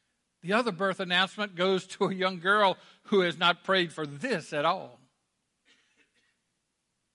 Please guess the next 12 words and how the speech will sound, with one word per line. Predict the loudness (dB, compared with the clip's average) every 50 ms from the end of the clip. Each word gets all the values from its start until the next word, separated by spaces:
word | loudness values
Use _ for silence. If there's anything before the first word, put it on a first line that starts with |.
| _ _ _ _ _ _ _ _ _ _ _ _ _ _ _ _ _ _ _ _ _ _ _ _
One | 2 4 4 4 6
birth | 6 4 4 4 2
announcement | 0 2 4 4 4 2 0 -4 -8 -8 -4
goes | -2 0 2 2 0 0 -4
to | -4 -4 -4
a | -4
couple | -4 -2 0 0 0 0 -2 -6 -6
who | -4 -6 -8
says, | -4 0 0 2 2 0 -2 -8 -20 -20 -20 _ -2
"This | -2 -2 0 0
is | -2 -4 0 2
God's | 4 6 6 6 4 0